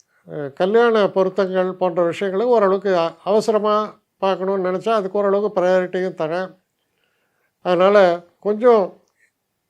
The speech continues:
பொறுமை காக்க வேண்டும். கொஞ்சம் டிலே ஆகிறதுக்காக என்னை மன்னிக்கணும்.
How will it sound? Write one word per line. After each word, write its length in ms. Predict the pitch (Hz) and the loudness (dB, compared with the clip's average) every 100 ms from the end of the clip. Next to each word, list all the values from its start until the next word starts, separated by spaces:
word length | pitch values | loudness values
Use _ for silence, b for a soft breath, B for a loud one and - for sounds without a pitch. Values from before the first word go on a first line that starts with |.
| _ _ | _ _
பொறுமை 380 | 196 226 247 233 | 0 4 6 6
காக்க 280 | 214 202 | 4 4
வேண்டும். 520 | 196 185 175 202 220 180 _ _ | 2 2 0 -2 -4 -10 _ _
கொஞ்சம் 260 | 175 160 151 | -8 -4 0
டிலே 200 | 185 233 | 4 6
ஆகிறதுக்காக 520 | 233 214 190 208 226 | 6 4 2 2 2
என்னை 180 | 214 175 | 2 0
மன்னிக்கணும். 640 | 170 185 196 185 190 196 | 0 -2 0 0 -2 -4